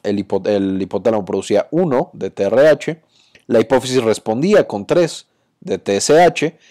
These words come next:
pero esta T S H de la hipófisis se junta con los anticuerpos que llegan y se pegan al receptor de T S H y lo activan. Entonces, estos anticuerpos son como T S H falsa, T S H producida por el sistema inmune.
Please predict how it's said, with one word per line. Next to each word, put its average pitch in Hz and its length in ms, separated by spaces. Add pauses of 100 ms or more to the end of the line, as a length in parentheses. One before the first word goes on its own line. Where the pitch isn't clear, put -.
(240)
pero 123 300
esta 190 440
T 131 120
S 123 200
H 104 300
de 95 100
la 92 100
hipófisis 120 540
se 120 140
junta 208 580 (300)
con 107 200
los 107 180
anticuerpos 123 800 (600)
que 151 140
llegan 131 400
y 107 80
se 123 160
pegan 120 360
al 95 100
receptor 92 400
de 90 80
T 95 160
S 147 200
H 196 240
y 101 60
lo 104 100
activan. 185 440 (460)
Entonces, - 180
estos 170 240
anticuerpos 143 560
son 151 160
como 120 260
T 127 140
S 120 200
H 107 280
falsa, 160 500 (480)
T 131 140
S - 140
H 127 260
producida 135 440
por 104 140
el 95 80
sistema 98 380
inmune. 151 400